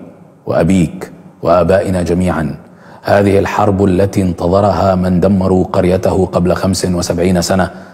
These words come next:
وعاش عمره في المخيمات وتحت سقوف الصفيح. هذه حربه ليسترد حقه ويدرك ثأره. وأكرر،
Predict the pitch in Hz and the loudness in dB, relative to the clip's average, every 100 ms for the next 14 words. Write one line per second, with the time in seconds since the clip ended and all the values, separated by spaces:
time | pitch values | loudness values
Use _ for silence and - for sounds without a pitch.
0 | - - 85 98 - 82 98 92 85 85 | -12 -2 0 2 0 -2 0 0 0 -2
1 | 90 87 - 87 85 95 85 - - - | -2 -2 -2 0 2 2 -2 -6 -18 -20
2 | - 98 95 98 - - 82 87 82 - | -10 -6 -4 -4 -4 -6 -4 -2 -2 -4
3 | - - 82 - - - - - - - | -6 -2 -2 -2 -6 -12 -20 -20 -12 -2
4 | 98 101 92 - 107 98 92 98 87 85 | 2 2 2 0 0 0 0 0 0 0
5 | - 95 92 92 98 - 95 92 87 90 | 0 0 0 0 -2 -2 0 0 0 0
6 | 85 - 85 80 73 - - - - - | -2 -2 0 0 -2 -6 -18 -20 -20 -20
7 | - 82 80 87 80 | -6 -2 0 0 0